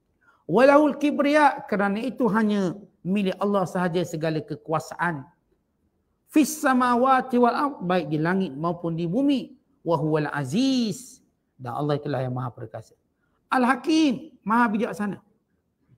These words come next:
Tetapi bila sebut perkasa sahaja, seolah-olah buat suka dia je. Secara sembrono.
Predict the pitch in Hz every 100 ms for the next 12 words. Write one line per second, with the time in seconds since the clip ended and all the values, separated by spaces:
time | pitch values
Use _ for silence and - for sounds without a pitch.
0 | _ - 196 226 208 214 240 208 214 -
1 | - 208 214 214 - 214 175 170 175 208
2 | 196 - _ _ _ _ - 196 208 220
3 | 202 180 156 185 202 208 196 180 160 156
4 | 143 127 - _ _ _ _ _ _ _
5 | _ _ _ _ _ 196 190 180 165 180
6 | 170 170 180 180 147 - -